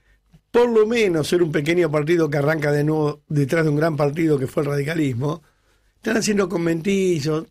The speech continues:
todos se peinan porque quieren ser presidente, Morales quiere ser presidente, Manes quiere ser presidente. ¿Presidente de qué? Presidente de la nada.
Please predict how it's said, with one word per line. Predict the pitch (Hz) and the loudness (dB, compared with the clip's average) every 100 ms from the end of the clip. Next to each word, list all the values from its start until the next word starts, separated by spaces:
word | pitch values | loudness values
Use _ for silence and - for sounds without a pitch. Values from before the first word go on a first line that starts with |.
| _ | _
todos | 208 185 | 0 0
se | - | -2
peinan | 147 185 180 151 | 0 0 0 -2
porque | 147 139 | -2 -2
quieren | 151 147 | -2 -2
ser | 135 151 | -2 -4
presidente, | 139 127 160 170 156 135 135 - _ _ _ _ | -4 -2 0 2 2 -2 -6 -12 _ _ _ _
Morales | 170 180 175 160 | 2 4 4 0
quiere | 143 151 | -2 -2
ser | 147 143 | 0 -2
presidente, | 147 135 180 165 139 151 151 | -2 2 2 2 -2 -6 -4
Manes | 175 185 175 151 | 0 2 2 0
quiere | 131 151 | 0 0
ser | 139 151 | 0 -2
presidente. | 147 143 175 185 160 143 147 - _ _ _ _ _ _ _ | -2 -2 0 0 -2 -4 -6 -10 _ _ _ _ _ _ _
¿Presidente | - 202 240 233 | -2 2 2 4
de | 196 | 2
qué? | 131 120 104 _ _ _ _ _ _ - - | 2 -4 -6 _ _ _ _ _ _ -20 -20
Presidente | _ 165 127 175 165 | _ 2 4 2 2
de | 160 | 0
la | 165 | 0
nada. | 190 170 127 | -2 -2 -4